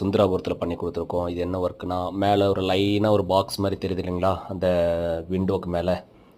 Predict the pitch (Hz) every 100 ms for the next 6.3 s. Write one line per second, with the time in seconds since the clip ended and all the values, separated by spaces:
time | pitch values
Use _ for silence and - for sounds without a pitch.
0 | - 95 92 90 92 - _ - - -
1 | 98 98 95 104 98 92 92 95 95 95
2 | 87 104 95 101 92 92 92 147 - -
3 | - - - - - - - - - -
4 | - - - - - - - - - 95
5 | 92 92 95 101 92 92 95 90 87 92
6 | 92 175